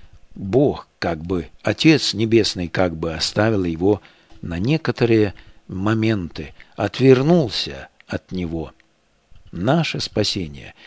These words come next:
Иисус совершил в муках, в муках отвержения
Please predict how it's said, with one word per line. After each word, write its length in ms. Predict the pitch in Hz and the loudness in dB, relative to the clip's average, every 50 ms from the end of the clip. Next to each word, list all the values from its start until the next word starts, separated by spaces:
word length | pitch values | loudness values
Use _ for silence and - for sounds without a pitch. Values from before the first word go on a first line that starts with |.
| - - _ _ | -20 -20 _ _
Иисус 580 | - 117 101 - - - 120 110 - - - _ _ _ _ _ _ | -2 -2 -2 -2 -2 -2 -2 -2 -2 -4 -8 _ _ _ _ _ _
совершил 720 | - - - 98 87 87 80 - - 107 117 123 123 113 - _ - _ _ _ - | -10 -6 -6 -4 -4 -4 -4 -4 -2 2 2 2 2 2 -2 _ -20 _ _ _ -16
в 220 | - - 80 80 87 | -14 -12 -10 -6 -4
муках, 680 | 104 127 147 151 120 - - - - - - - - _ _ _ _ _ _ _ - | 0 2 2 2 2 -2 -6 -12 -12 -12 -14 -20 -20 _ _ _ _ _ _ _ -10
в 140 | 92 92 104 | -6 -4 0
муках 500 | 131 165 190 185 - - 180 - - - - | 4 4 4 4 2 0 -2 -2 -2 -6 -4
отвержения 960 | - 110 - - 101 95 90 85 82 87 120 175 214 185 120 87 67 - - | -2 -2 -2 0 0 0 0 0 0 2 2 4 4 2 0 -4 -6 -10 -16